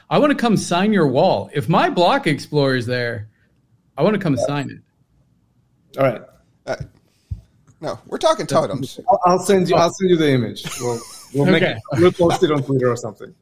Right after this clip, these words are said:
Speaker 2: Yeah.
Speaker 1: All right, totems. So first of all, I just have to say, I'll be honest, I've been feeling a little down about Upland lately.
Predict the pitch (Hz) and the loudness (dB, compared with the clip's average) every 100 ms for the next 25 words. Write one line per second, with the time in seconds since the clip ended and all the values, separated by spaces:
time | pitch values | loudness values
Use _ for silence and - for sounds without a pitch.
0 | _ - _ _ _ - - - - - | _ -20 _ _ _ -20 -20 -20 -20 -20
1 | _ 190 190 127 110 190 262 240 131 104 | _ 0 2 -2 -4 2 2 2 -4 -6
2 | - _ _ _ - 233 240 220 180 - | -16 _ _ _ -4 2 4 4 0 -8
3 | _ _ _ - 320 370 - 165 143 127 | _ _ _ -8 -4 -2 0 0 0 -2
4 | 123 - _ _ - 180 220 202 170 147 | -6 -12 _ _ -10 -4 -4 -2 -2 -2
5 | 143 - 135 120 - _ _ _ _ _ | -6 -8 -8 -8 -16 _ _ _ _ _
6 | _ 160 220 226 220 226 208 - 180 185 | _ -2 0 0 -2 -2 -6 -4 -4 -4
7 | 175 202 196 190 190 160 160 156 151 143 | -2 -2 0 -2 -4 -2 -2 -2 -2 0
8 | 139 139 135 131 131 135 127 | -2 -4 -8 -4 -6 -6 -10